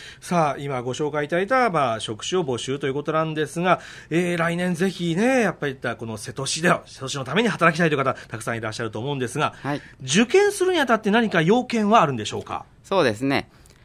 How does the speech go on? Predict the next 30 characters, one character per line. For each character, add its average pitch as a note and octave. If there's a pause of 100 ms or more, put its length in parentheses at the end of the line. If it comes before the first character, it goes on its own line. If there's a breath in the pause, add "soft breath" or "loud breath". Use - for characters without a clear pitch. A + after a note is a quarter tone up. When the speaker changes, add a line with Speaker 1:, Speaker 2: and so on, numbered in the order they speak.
(120 soft breath)
Speaker 2:
職 E3
種 A3+
ご A3
と D#3
に A2 (120)
年 E3
齢 F3+
要 F3+
件 A#2
や G2+ (100)
資 -
格 E3
要 G3+
件 C3+
な C3
ど B2+
の G#2+
受 F#2+
験 F3
資 -
格 A2
が E2
あ G#2+
り A2
ま A2+
す F#2+
の F#2+
で、 C3
Speaker 1:
は E3
い。 -